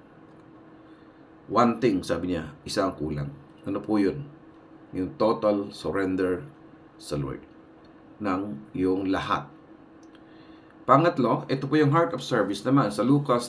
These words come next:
ten forty-two, sabi niya rito, ah, may mga bagay na kailangan talaga na, actually, isa nga lang talaga yun.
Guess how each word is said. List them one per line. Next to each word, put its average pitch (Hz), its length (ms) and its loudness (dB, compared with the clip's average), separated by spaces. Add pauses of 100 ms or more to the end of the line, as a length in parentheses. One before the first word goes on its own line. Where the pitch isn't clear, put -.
ten 123 240 -2
forty-two, 87 640 -2 (720)
sabi 98 240 -6
niya 101 160 0
rito, 90 400 -2 (1400)
ah, 92 400 -4 (640)
may 135 80 4
mga 165 320 0
bagay 131 480 6
na 98 400 -4 (840)
kailangan 135 480 4
talaga 80 460 -4
na, 71 160 -10 (420)
actually, 120 460 0
isa - 160 -6
nga 82 160 -6
lang 85 160 -8
talaga 69 320 -6
yun. - 160 -12